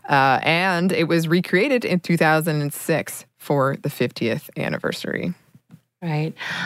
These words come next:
Speaker 2: Um, and as we record this, it's June, which is Pride Month, and something we owe to the Stonewall riots. And I know we've been, I've been seeing it more and more on social media, talking about the significance of the Stonewall riots, especially in pertaining to the protests and marches today.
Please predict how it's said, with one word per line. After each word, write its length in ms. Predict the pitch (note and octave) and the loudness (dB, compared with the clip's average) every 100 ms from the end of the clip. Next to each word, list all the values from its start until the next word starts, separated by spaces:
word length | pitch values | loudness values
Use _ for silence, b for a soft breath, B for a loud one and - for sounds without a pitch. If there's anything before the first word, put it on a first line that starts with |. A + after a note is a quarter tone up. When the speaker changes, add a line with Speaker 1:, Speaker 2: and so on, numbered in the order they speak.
| B | B
Speaker 2:
Um, 320 | F#3 F3+ F3+ | 4 4 2
and 320 | - G3 F#3+ - | 2 0 0 0
as 220 | G3+ A3 | 0 2
we 180 | A#3+ A#3+ | 0 0
record 500 | G#3 - - C#4+ C4+ | 0 -2 2 2 4
this, 400 | E3 E3+ F3 - - | 2 2 0 -4 -2
it's 320 | F#3 F#3+ - | -2 -2 -4
June, 420 | E3+ D#3+ D#3 C4+ - | 0 2 2 -2 -2
which 300 | E3+ E3+ - | -2 0 0
is 260 | D3 F#3 - | 0 0 -4
Pride 420 | - D3+ D3 C#3+ | -2 0 2 2
Month, 340 | C#3+ C#3 - | 2 0 -2
and 260 | - D3 D3 | 0 0 2
something 480 | G3 G3 G#3+ G#3 G3 | 2 2 2 2 2
we 140 | G3+ | 0
owe 240 | D#3+ D#3 D#3 | 2 2 2
to 260 | - E3 | 0 2
the 100 | D#3 | 2
Stonewall 840 | D3+ - D3 D3 D3 C#3+ D3 D3 - | 0 0 2 4 2 0 2 2 4
riots. 480 | D3+ C#3+ C#3 C3+ E3 | 2 2 0 -2 0
And 100 | D3+ | 2
I 40 | |
know 180 | D3+ D3+ | 4 2
we've 160 | D3+ | 2
been, 220 | E3 D3+ C#3+ | 2 2 4
I've 200 | F#3+ F3+ | 2 2
been 120 | E3+ | 0
seeing 320 | - E3 D#3+ | 2 2 2
it 100 | D#3 | 2
more 240 | D#3 D3+ | 2 2
and 80 | D3 | 2
more 160 | D3 C#3+ | 2 2
on 80 | C#3+ | 2
social 300 | D3 C#3+ D3+ | 0 0 2
media, 400 | E3 D#3 D3+ D3+ | 4 4 2 0
talking 420 | D3+ D3+ D3 C#3 | -2 0 0 0
about 460 | C3+ C#3 C3+ - B B | 2 2 2 0 B B
the 80 | - | -2
significance 720 | E3 D3+ D#3 D#3 E3 D3+ - | 0 2 2 0 0 -2 -2
of 100 | D#3 | -4
the 80 | D3+ | -2
Stonewall 540 | - D3 C#3+ C3+ C#3 | 0 0 2 2 4
riots, 340 | D#3+ F#3 F3+ F3 | 4 4 2 -2
especially 460 | - D#3 - D3 | -2 -2 0 -2
in 80 | C#3 | -2
pertaining 500 | D3 - C#3+ C#3 C#3+ | -4 -2 0 2 0
to 240 | - C#3 | 0 -2
the 80 | C#3 | -2
protests 540 | - D3+ C#3+ C#3 D3 D#3 | -2 -2 0 -2 -2 0
and 100 | C#3+ | 0
marches 320 | C3+ C#3+ - | 0 -4 -4
today. 460 | - D#3 C#3+ - | 0 0 0 -6